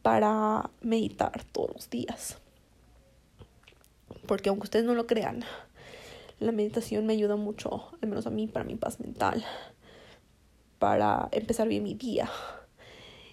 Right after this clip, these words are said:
Y hay un montón de tipos de meditación que puedes encontrar en YouTube.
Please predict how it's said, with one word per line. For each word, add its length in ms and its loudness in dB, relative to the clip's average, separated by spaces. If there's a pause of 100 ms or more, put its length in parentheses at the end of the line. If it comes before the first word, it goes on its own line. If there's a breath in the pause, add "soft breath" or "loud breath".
(160)
Y 600 0
hay 120 2
un 80 2
montón 300 4
de 80 2
tipos 320 -2
de 60 2
meditación 680 0
que 80 0
puedes 200 0
encontrar 520 0
en 140 0
YouTube. 440 2